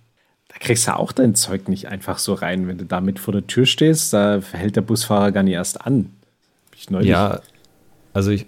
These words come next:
Speaker 2: also bei so großen, sowas wie dem Flixbus oder so, da hast du diese Fächer unten, die werden dann auch aufgemacht, aber mit dem Zeugs in den Bus selber rein, auch da ist natürlich große Freude für alle Beteiligten.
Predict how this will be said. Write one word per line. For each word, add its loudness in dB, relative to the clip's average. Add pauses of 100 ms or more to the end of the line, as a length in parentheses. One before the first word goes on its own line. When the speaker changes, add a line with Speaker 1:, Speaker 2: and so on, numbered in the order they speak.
Speaker 2:
also 0
bei 2
so 2
großen, 4
sowas 4
wie 2
dem 2
Flixbus -2
oder 4
so, 2
da 4
hast 2
du 4
diese 0
Fächer 0
unten, 2
die 4
werden 4
dann 4
auch 0
aufgemacht, 0 (320)
aber 2
mit 4
dem 6
Zeugs 2
in 8
den 6
Bus 2
selber 6
rein, 4
auch -4
da 4
ist 0
natürlich 0
große 2
Freude 2
für 2
alle 4
Beteiligten. -2